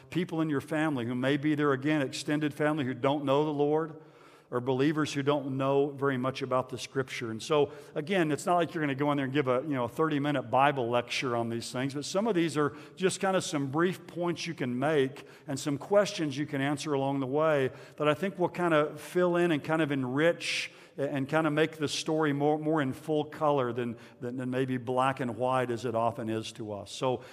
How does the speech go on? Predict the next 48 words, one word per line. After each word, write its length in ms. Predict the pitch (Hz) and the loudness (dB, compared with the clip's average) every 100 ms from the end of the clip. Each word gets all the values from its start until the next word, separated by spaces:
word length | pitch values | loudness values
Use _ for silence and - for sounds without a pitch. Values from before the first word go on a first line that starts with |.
| - | -6
we'll 160 | 139 143 | 2 6
all 160 | 190 | 6
be 160 | 202 214 | 4 0
talking 400 | 175 175 175 175 | 4 2 4 2
about 240 | 160 160 | 4 4
this 120 | 165 151 | 0 -4
story 440 | - 165 165 160 | -2 0 2 2
with 180 | 139 123 | 2 2
our 100 | 117 | 0
children, 560 | - 156 160 160 160 160 - - | 0 0 2 0 -2 -4 -12 -6
our 140 | 123 | -6
grandchildren, 840 | 113 139 147 160 160 156 151 151 | -2 0 0 0 -2 0 0 0
with 140 | 123 113 | 0 0
our 100 | 110 | -2
friends. 640 | 151 147 156 156 147 - - - - - - _ - | 0 2 2 0 -4 -10 -16 -20 -20 -20 -20 _ -6
And, 260 | 131 123 | -4 -2
uh, 120 | 123 | 0
again, 280 | 135 143 160 | 0 0 -2
some 180 | - 185 | 0 -2
of 60 | 185 | 0
these 160 | 175 | -4
basic 500 | 131 156 165 - 156 | 0 2 2 0 -6
questions 540 | - 160 156 - 135 123 | 0 0 2 -2 -6 -4
that 120 | 139 | -6
people 340 | 147 151 131 | -6 -4 -2
ask, 440 | 139 135 123 - 147 | 0 0 -2 -2 -6
if 120 | 127 | -4
we 140 | 151 | 0
have 160 | 156 147 | 2 4
a, 100 | 135 | 4
a, 340 | 143 139 143 | 2 0 0
a 20 | 139 | 0
little 220 | 180 190 | 2 2
bit 200 | 147 139 | 2 2
of 80 | 123 | 0
an 160 | 127 | -2
understanding 680 | 147 143 127 - 131 131 135 | -4 -4 -6 -4 -4 -2 -4
and 80 | 123 | -4
an 80 | 120 | -4
answer 360 | 135 143 135 | -4 -4 -6
for 220 | 120 127 120 | -6 -4 -2
them, 160 | 123 | -2
I 80 | 117 | -2
think 200 | 139 131 | -4 -6
it 100 | 127 | -6
may 180 | 123 120 | -4 -4
help 320 | 120 123 123 | -2 -2 -4
them. 140 | 110 | -14